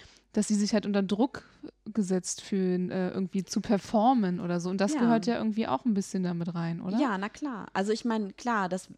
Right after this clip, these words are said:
Speaker 2: äh, wissen wir ja aus, äh, der Sexualforschung, da, die es ja schon sehr lange gibt, dass der Haupt-,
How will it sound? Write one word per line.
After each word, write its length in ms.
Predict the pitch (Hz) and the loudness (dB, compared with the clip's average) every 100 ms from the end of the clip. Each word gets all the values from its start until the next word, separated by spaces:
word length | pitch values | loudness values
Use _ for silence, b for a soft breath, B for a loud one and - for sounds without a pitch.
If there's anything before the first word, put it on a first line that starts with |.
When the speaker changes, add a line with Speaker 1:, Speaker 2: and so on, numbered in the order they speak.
| - - | -20 -6
Speaker 2:
äh, 360 | 190 180 175 175 - | -2 0 -2 -6 -10
wissen 260 | 214 220 | -6 -2
wir 80 | 190 | -2
ja 380 | 185 175 180 - | -2 -4 -4 -6
aus, 400 | 180 - - - | -6 -8 -14 -10
äh, 260 | 196 185 180 | -6 -4 -4
der 420 | - 185 175 175 | -4 -4 -4 -6
Sexualforschung, 1200 | 185 185 - 190 170 185 180 175 - 175 170 175 180 _ _ _ _ _ _ _ | -6 -8 -6 -6 -6 -6 -6 -6 -6 -8 -8 -12 -16 _ _ _ _ _ _ _
da, 180 | 170 170 - _ | -8 -8 -14 _
die 140 | 185 175 | -8 -8
es 80 | 170 | -6
ja 140 | 175 | -10
schon 160 | - 165 | -8 -6
sehr 120 | 170 | -4
lange 220 | 160 165 | -4 -4
gibt, 240 | 196 190 _ B B B B - | -6 -6 _ B B B B -6
dass 240 | 185 180 | -6 -4
der 220 | 185 170 | -4 -4
Haupt-, 520 | 175 190 _ - - | -4 -6 _ -14 -14